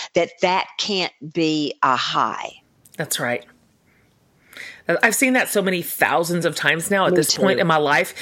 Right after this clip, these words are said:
Speaker 2: It is, um, it, it's guaranteed. This is a thing that I
Speaker 1: Guaranteed.
Speaker 2: know I can count on. I, I,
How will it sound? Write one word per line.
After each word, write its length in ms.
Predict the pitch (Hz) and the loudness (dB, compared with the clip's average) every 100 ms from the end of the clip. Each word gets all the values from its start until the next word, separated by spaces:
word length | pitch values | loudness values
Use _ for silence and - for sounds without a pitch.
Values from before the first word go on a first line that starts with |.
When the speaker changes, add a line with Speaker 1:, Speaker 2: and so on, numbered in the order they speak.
| - - 196 - | -10 -8 -4 0
Speaker 2:
It 260 | 185 - | 0 2
is, 500 | 185 170 156 151 - - - - - - | 2 2 2 0 -4 -8 -18 -18 -12 -4
um, 640 | 175 160 156 151 151 147 - - | -2 0 0 0 -2 -6 -4 2
it, 220 | 208 196 | 4 4
it's 320 | 202 180 - | 0 0 -4
guaranteed. 840 | 170 190 170 165 160 - 135 120 - - | -4 -2 0 0 -2 -4 -4 -4 -8 0
This 180 | 196 233 | 0 2
is 120 | 202 | 2
a 80 | 180 | 2
thing 260 | 202 180 | 2 2
that 40 | 175 | 2
I 160 | 160 170 | 2 4
Speaker 1:
Guaranteed. 40 | |
Speaker 2:
know 140 | 165 | 2
I 80 | 165 | 2
can 200 | 170 175 | 0 -6
count 340 | - - 160 160 | -4 0 0 2
on. 220 | 147 147 | 0 2
I, 140 | 147 - | 0 0
I, 460 | 170 - 165 165 | -2 0 0 -2